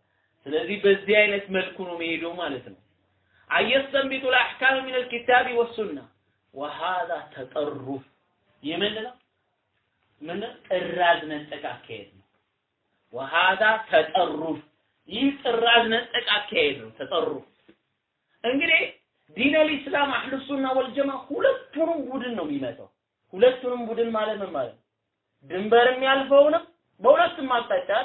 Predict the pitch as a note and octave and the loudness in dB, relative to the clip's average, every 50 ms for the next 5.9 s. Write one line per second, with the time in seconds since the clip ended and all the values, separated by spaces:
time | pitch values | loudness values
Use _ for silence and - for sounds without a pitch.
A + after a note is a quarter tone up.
0 | - - _ _ _ _ _ _ _ _ _ _ _ _ _ _ - F3 F#3+ A3 | -4 -8 _ _ _ _ _ _ _ _ _ _ _ _ _ _ -6 -2 0 2
1 | A#3 A#3+ A#3+ A#3+ A#3 G3+ F#3+ F#3 G#3+ A3+ A3+ A3+ A3 - _ _ _ _ _ _ | 4 6 6 6 4 2 -2 -8 -8 -8 -8 -8 -10 -14 _ _ _ _ _ _
2 | _ - - - - - - - - - - - - G3 F#3 F#3+ G3+ G#3 G3+ G#3 | _ -14 -12 -10 -8 -8 -8 -10 -10 -10 -8 -6 -4 -2 2 4 4 4 4 2
3 | G#3+ G#3+ A3 G#3+ G#3+ - A3+ A3 A3 A3 A3 G#3+ G#3 G#3 G#3 G#3 G#3 G3+ G#3 - | 0 -2 -2 -4 -4 -6 -8 -8 -8 -8 -8 -6 -6 -6 -6 -6 -8 -8 -4 -4
4 | A3 G#3+ - - A3 A3 G#3+ G#3+ A3 A3 A3 A3 A3+ A3+ A#3+ B3+ C#4 C#4+ C4+ G3+ | -4 -2 -2 -2 -2 -2 -4 -6 -6 -6 -4 -2 0 0 2 2 0 0 0 2
5 | G#3 G#3 G#3+ G#3+ G#3+ G#3 G#3 G#3 G#3 G#3 G#3 G#3 G#3 - G#3+ G#3 G3+ G3 | 0 0 0 0 -2 2 2 2 2 2 -2 -2 -4 -6 -12 -10 -10 -6